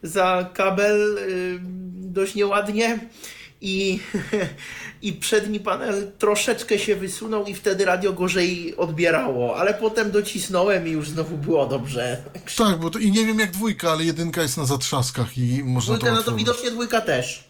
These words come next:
Speaker 1: To widocznie dwójka też.
Speaker 2: Być może, bo, być może. No mamy, mamy, mamy, że tak powiem,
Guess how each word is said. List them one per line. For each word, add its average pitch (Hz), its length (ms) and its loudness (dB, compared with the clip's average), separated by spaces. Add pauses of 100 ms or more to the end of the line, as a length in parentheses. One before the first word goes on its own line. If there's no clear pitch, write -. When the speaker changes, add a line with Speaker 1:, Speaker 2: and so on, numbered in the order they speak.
Speaker 1:
To 247 100 -2
widocznie 202 360 0
dwójka 143 320 -6
też. - 120 -10
Speaker 2:
Być 120 160 0
może, 127 500 2
bo, 123 220 0 (220)
być 147 280 -6
może. 131 240 4
No 196 80 4
mamy, 226 380 2
mamy, 190 480 0
mamy, 156 460 -2
że 135 120 -2
tak 131 160 -2
powiem, 117 460 0